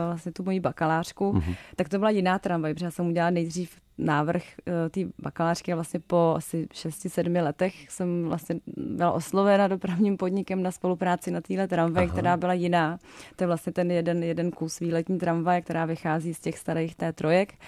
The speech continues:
Speaker 1: A ten můj návrh, vlastně tý ba-, ta bakalářka, tak byl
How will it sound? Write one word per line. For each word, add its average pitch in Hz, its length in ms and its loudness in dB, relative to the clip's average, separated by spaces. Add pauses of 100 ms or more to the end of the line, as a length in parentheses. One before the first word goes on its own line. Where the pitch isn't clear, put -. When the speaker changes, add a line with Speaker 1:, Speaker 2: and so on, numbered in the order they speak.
(320)
Speaker 1:
A - 80 -2
ten 190 180 4
můj 190 180 4
návrh, 175 440 2
vlastně 180 320 -4 (400)
tý 190 140 -4
ba-, 156 120 0 (120)
ta 170 100 -2
bakalářka, 180 600 0
tak 170 220 -6
byl 170 380 2